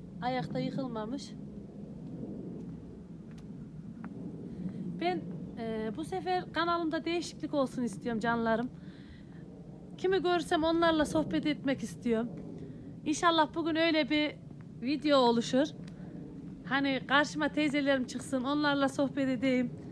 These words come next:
Hallerini, hatırlarını sorayım. Burası galiba burada yaşıyorlar. Şöyle göstereyim.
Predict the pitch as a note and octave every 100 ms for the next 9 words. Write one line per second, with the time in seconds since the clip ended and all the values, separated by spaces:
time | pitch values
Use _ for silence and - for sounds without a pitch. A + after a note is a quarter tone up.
0 | - - - - D4 D4+ D4 C#4+ C4 C#4
1 | C#4 D4 C4+ C4 C4+ C4 B3 A#3+ A3 -
2 | - - - - - - - - - -
3 | - - - - C#4 C#4 - D4 D4 -
4 | - - - - - B3 B3+ A#3+ C4 A#3+
5 | B3+ B3+ B3+ B3+ - B3+ G3+ A3+ D#4+ -
6 | - - - - - - - - - -
7 | - - - - - - A#3 G#3+ G3 F#3+
8 | G3+ B3+ - B3+ A#3+ A#3